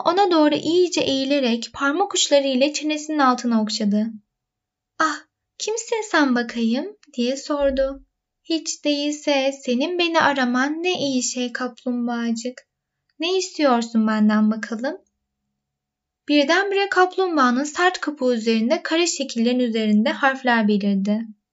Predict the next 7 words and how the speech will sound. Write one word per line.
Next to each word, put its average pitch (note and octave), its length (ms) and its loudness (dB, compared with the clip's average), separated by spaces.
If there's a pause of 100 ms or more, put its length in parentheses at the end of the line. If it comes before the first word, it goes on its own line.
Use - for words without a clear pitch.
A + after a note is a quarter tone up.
(680)
Momo, D#4 580 0 (240)
bu F4+ 80 0
harflerin F4 720 2
önceden D4 560 4
mi A3 80 6
orada G#3 340 4
olduğunu F#3+ 640 0